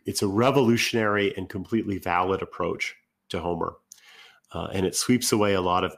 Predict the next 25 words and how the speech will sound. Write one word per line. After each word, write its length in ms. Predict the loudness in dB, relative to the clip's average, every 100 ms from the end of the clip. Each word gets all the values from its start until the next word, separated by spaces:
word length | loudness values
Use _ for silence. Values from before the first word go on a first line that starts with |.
| -6
excesses 920 | -2 0 0 -2 -2 -6 -4 -6 -8 _ _
of 140 | -14 -6
allegorizing 840 | 0 0 0 -2 -4 -4 -4 -6
Homer. 380 | -6 -6 -4 -6 -8 _ -20 -20 -18 -18 -14 -2
Uh, 160 | 0 2
it 100 | 2
tries 420 | 4 6 6 4
to 100 | 0
get 260 | 2 2
us 120 | 2 0
back 320 | 0 -2 -2
to 120 | -2
what 260 | 0 0 2
was 340 | 2 2 -2 -10 _ _ _ _
really 520 | -4 4 6 6 6 4
very, 380 | 2 2 4
very 260 | 2 2 0
powerful 800 | 0 2 2 2 -2 -4 -6 -6
about 520 | -6 0 2 2 2 -4 _ _ _ _ 0
early 640 | 2 4 4 2 2 -2 _ _ _ _ _
literature, 680 | 0 2 0 -2 -8 -10 -14 _ _ -6
myth 420 | 2 2 2 -4 -8
and 180 | -8 -4
early 260 | -4 -2 -2
literature. 480 | -6 -8 -12 -14